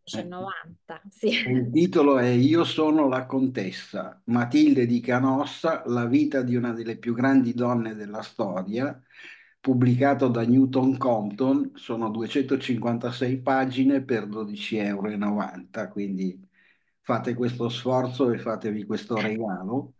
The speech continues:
Speaker 1: E l'autrice Cinzia Giorgio abbiamo avuto il piacere di averla nostra gradita ospite perché ci parlasse di questo suo romanzo storico davvero molto interessante. Io...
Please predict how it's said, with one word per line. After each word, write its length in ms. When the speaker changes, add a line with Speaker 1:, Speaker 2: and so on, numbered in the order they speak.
Speaker 1:
E 200
l'autrice 760
Cinzia 540
Giorgio 840
abbiamo 460
avuto 340
il 80
piacere 560
di 100
averla 380
nostra 400
gradita 600
ospite 580
perché 380
ci 200
parlasse 920
di 120
questo 380
suo 340
romanzo 520
storico 640
davvero 460
molto 280
interessante. 920
Io... 640